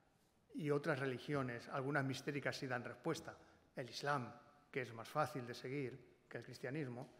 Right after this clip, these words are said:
sí da una respuesta a qué pasa cuando me muera. Cuando te muera habrá un juicio y si has sido bueno, si has cumplido los preceptos,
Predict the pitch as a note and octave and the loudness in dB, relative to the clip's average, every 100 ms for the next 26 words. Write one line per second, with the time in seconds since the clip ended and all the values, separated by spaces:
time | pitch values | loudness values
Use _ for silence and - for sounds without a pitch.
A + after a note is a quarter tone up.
0 | - - - - A3+ A3+ D#3+ C#3+ C3 B2+ | -20 -20 -10 0 4 6 6 4 4 2
1 | - D3+ - C#3 C#3 C3 C3 C3 B2+ B2 | 4 2 4 4 4 4 2 0 0 -2
2 | A#2+ A#2 A2 - - - - B2 A2+ A#2 | -4 -4 -6 -10 -20 -20 -6 -6 -4 -6
3 | B2+ E3+ G3+ C#3 A#2 A2+ E3+ E3+ A3 A#3+ | -2 0 0 0 -2 2 2 4 4 2
4 | - - D3+ - C#3 C3 - B2+ A#2+ C3+ | 0 0 0 2 2 2 0 -4 -2 2
5 | G3 D3+ G#3+ - - - B2+ C#3+ B2+ C3+ | 2 2 0 -4 -12 -4 -2 0 2 2
6 | B2 A#2+ - D#3+ D#3+ G#3 - A3 A3 | 2 -2 0 -2 2 0 2 0 0